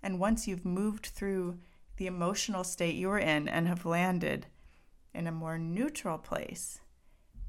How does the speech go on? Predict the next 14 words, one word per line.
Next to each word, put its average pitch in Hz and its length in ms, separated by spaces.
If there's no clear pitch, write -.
then 220 600
it's 180 260
time 175 300
for 156 200
the 151 100
third - 380
step, - 440
evaluation. 151 1120
You 214 240
are 285 80
coming 208 420
at - 260
this 170 160
step - 460